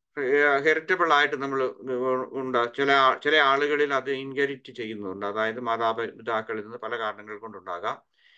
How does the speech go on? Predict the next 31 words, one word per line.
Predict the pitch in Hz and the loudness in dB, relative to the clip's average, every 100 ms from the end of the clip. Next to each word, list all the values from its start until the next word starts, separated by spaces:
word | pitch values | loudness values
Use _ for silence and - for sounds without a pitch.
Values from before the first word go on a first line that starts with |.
| _ | _
ഇപ്പം | _ - 170 170 | _ -2 0 0
ഉദാഹരണമായിട്ട് | 170 170 170 170 165 156 151 151 | 2 4 4 4 2 4 2 0
ഇവിടെ | 143 156 160 151 - | -2 2 2 2 -4
ഉള്ള, | 147 147 147 139 139 | -6 -2 0 0 0
ഇവിടെ | 135 139 143 - - | -4 -2 -2 -2 -6
യു-, | 135 135 135 139 | -8 -4 -4 0
യൂറോപ്യൻ | 147 151 151 | 0 2 0
രാജ്യങ്ങളിൽ | 143 135 135 139 135 131 131 147 147 _ _ _ 143 | 0 0 -2 -6 -6 -4 -2 -2 -4 _ _ _ -2
നടത്തിയിട്ടുള്ള | 139 135 139 139 135 | 0 2 2 2 2
ഒരു, | 135 127 - 120 | 2 0 -4 -8
ഏഹ്, | 135 | -6
പഠനം | 131 123 123 123 | -4 -4 -4 -4
അനുസരിച്ച് | 120 110 101 107 131 | -4 -8 -10 -10 -4
ഇവിടെ | 135 143 | 2 2
എന്ന് | 147 151 | 2 0
പറഞ്ഞു | 147 151 | -4 -6
കഴിഞ്ഞാൽ | 147 143 143 139 | -6 -2 -2 0
എനിക്ക് | 139 131 143 | 0 -2 -4
തോന്നുന്നു | 143 127 | -4 -4
യൂറോപ്പിൽ, | 127 131 131 135 139 139 139 _ | -4 -4 -6 -4 -2 -2 -4 _
ആം, | 127 127 127 123 123 131 | -4 -2 0 -2 -2 -6
ഈ | 127 117 | -6 -6
പുകവലിക്കുന്ന | 151 185 160 139 131 123 | -4 0 0 -2 -6 -2
ആളുകളുടെ | 117 113 107 107 101 - - 120 120 120 123 | 0 0 -2 -2 -4 -6 -12 -8 -8 -2 -2
കൂട്ടത്തിൽ | 120 120 113 117 117 | -2 -8 -10 -14 -14
എനിക്ക് | 113 | -12
തോന്നുന്നു | 117 113 110 | -12 -12 -10
സ്ത്രീകളായിരിക്കും | 127 131 135 113 110 110 110 110 | -6 -2 0 0 -2 -6 -12 -10
ഒരുപക്ഷെ | 113 107 113 | -8 -8 -10
കൂടുതൽ | 107 110 110 113 | -12 -14 -12 -12
പുകവലിക്കുന്നവർ | 110 95 92 90 82 - 80 - | -12 -10 -10 -10 -18 -16 -16 -16